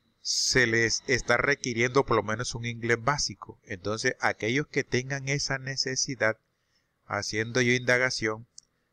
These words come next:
también les voy a prestar mis servicios, ¿sí? En cuanto a que ellos puedan cubrir esta necesidad que a la hora de,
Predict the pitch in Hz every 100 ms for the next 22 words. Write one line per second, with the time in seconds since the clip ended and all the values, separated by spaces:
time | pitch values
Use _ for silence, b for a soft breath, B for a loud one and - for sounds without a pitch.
0 | _ _ - 135 143 123 113 110 127 135
1 | 120 95 101 104 110 - 98 - 104 104
2 | 107 127 143 - 127 120 147 - 101 98
3 | - - - _ - 156 170 - _ _
4 | _ _ _ _ - 104 98 - 104 95
5 | 87 98 95 90 90 _ _ 107 101 101
6 | 101 110 - 110 110 110 107 95 _ _
7 | _ _ - - 110 98 123 127 120 -
8 | 123 120 101 - - 95 113 - 135 165
9 | - _ _ _ _ _ _ _ _ -
10 | 98 98 98 104 113 123 139 131 117 101
11 | 95 95